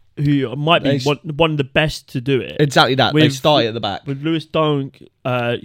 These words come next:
Speaker 1: Colwill,
Speaker 2: Colwill, and then Webster when he comes in.
Speaker 1: Webster,
Speaker 2: They set the,
Speaker 1: Estupinan as well,
Speaker 2: they
Speaker 1: like,
Speaker 2: set the tempo so
Speaker 1: Caicedo.
Speaker 2: well from the back.
Speaker 1: That, that s-,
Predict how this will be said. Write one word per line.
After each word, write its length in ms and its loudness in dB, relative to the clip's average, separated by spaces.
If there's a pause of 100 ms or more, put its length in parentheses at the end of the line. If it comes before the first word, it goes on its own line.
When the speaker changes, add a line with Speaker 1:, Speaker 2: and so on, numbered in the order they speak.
(120)
Speaker 1:
Colwill, 500 4
Speaker 2:
Colwill, 460 4
and 100 -2
then 140 -2
Webster 300 0
when 120 0
he 80 -2
comes 140 -4
in. 40 0
Speaker 1:
Webster, 640 0 (100)
Speaker 2:
They 200 10
set 360 6
the, 40 -2
Speaker 1:
Estupinan 680 2
as 120 -8
well, 260 -2
Speaker 2:
they 80 4
Speaker 1:
like, 120 4
Speaker 2:
set 160 8
the 80 6
tempo 340 2
so 360 6
Speaker 1:
Caicedo. 140 6
Speaker 2:
well 380 6
from 280 -2
the 60 -2
back. 540 -2
Speaker 1:
That, 320 -2
that 220 -6
s-, 180 -20